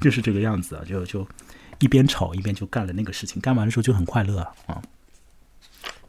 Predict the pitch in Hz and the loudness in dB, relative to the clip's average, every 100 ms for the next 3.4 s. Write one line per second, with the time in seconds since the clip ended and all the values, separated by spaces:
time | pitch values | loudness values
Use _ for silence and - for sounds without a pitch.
0 | - - - - - 101 87 - 98 95 | -20 -20 -20 -16 -8 -4 -4 -2 0 0
1 | 80 110 92 90 - 76 85 82 87 98 | -2 -2 -2 -2 -4 -6 -4 -4 -6 -6
2 | 85 87 85 - - 78 - 139 147 - | -4 -4 -4 -6 -6 -8 2 2 4 2
3 | 85 76 76 92 | 0 -2 -6 -8